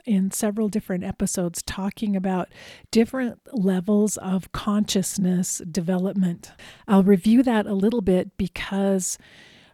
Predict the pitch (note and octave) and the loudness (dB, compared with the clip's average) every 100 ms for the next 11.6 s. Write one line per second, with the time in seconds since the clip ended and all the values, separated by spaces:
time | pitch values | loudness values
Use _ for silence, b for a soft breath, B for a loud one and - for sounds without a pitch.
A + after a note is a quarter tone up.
0 | B C4+ F#3+ G3+ G#3+ A3 G#3+ A3 F3+ G3+ | B -4 4 6 8 6 6 4 4 0
1 | F3 F#3+ F#3+ G#3+ B3+ B3 - A3 F3+ F3 | 0 0 4 4 2 0 -2 2 4 4
2 | F3+ F3+ - F#3 G3 A3+ A3+ F#3+ - G#3 | 0 -2 -4 -6 -4 -4 -4 -6 -6 -2
3 | A3 A#3 G3+ - - F3+ F3+ F#3 - B | 0 0 -2 -4 -2 -2 0 -2 -4 B
4 | B B B F#3 - G3 F#3+ F#3+ F#3 F#3 | B B B 2 4 4 4 2 0 0
5 | F#3 F#3 F3 - - G#3 A3+ F#3+ F#3+ F#3 | 0 -2 -4 -6 -8 -6 -4 -4 -2 0
6 | F#3 - G3 G3 G3 G#3 F#3 - - G#3 | -2 0 2 2 2 2 -2 -2 0 2
7 | G3+ F#3 F3+ F#3 B B B B B B | 4 4 2 -2 B B B B B B
8 | - - - G3+ F#3+ F#3+ F#3+ F#3 E4 - | -10 -8 -4 0 2 2 0 -2 -6 -16
9 | B B A3 A3 G3 G#3+ G3 F3+ G#3+ G#3 | B B 2 2 4 0 0 0 0 0
10 | G3 F#3 F3+ - F3+ F#3+ F3+ E3 - F#3 | 0 0 0 -2 2 2 2 0 -4 -6
11 | - - G3 F#3 F#3+ F#3 | -6 -2 0 0 -2 -6